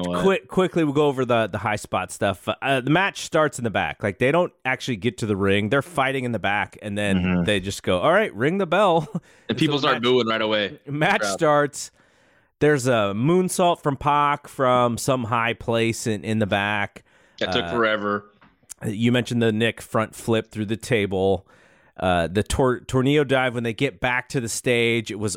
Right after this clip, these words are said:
Speaker 2: off of one of the ramp, uh, one, one of the entrances, the top of the entrance. Uh, then you, you mentioned the, the German, uh, on Kenny on the ramp. That was tough.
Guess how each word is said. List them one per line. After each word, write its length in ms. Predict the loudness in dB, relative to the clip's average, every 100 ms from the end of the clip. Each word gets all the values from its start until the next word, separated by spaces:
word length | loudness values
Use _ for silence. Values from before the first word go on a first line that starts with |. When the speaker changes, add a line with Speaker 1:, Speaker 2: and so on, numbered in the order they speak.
| -2
Speaker 2:
off 300 | 0 0 -2
of 180 | -6 -2
one 140 | -2
of 80 | 0
the 80 | 0
ramp, 340 | 0 -2 -4 -8 -4
uh, 260 | 0 0
one, 240 | 0 -2 0
one 100 | 0
of 60 | 0
the 100 | 0
entrances, 540 | -4 -2 -4 -2 -2
the 100 | -4
top 260 | -4 -4 -4
of 60 |
the 100 | -4 -4
entrance. 540 | -2 -2 -2 -4 -12 -16 -20 -20 -20 -10 -2
Uh, 260 | 0 0
then 180 | 0 0
you, 140 | 2 0
you 240 | 2 2
mentioned 400 | 2 0 -2 -2
the, 220 | 2 2 2
the 120 | -2
German, 720 | 0 2 2 2 0 -2 -8 -4
uh, 160 | -2 0
on 200 | 0 -2
Kenny 340 | -2 0 2
on 100 | 0
the 80 | 0
ramp. 480 | 0 2 2 0 -4 _ _ _ _ -2
That 180 | -2 -2
was 140 | -8
tough. 560 | 0 2 2 0 -6